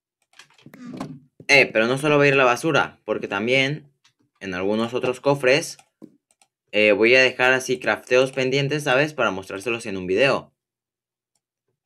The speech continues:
O sea, aquí vamos a hacer de todo. Y bueno, hoy, chicos, lo que quiero hacer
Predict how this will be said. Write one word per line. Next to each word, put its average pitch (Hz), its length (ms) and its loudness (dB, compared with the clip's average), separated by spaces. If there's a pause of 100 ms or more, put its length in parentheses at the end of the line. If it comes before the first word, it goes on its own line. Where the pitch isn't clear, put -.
(460)
O 107 60 -12
sea, 113 120 -2
aquí 113 160 0
vamos 160 200 2
a 139 40 -4
hacer 156 260 0
de 117 140 4
todo. 92 400 0 (3500)
Y 110 100 -6
bueno, 113 420 -2 (120)
hoy, 156 300 2
chicos, 156 260 -2
lo 131 120 2
que 104 120 -6
quiero 123 180 2
hacer 131 400 0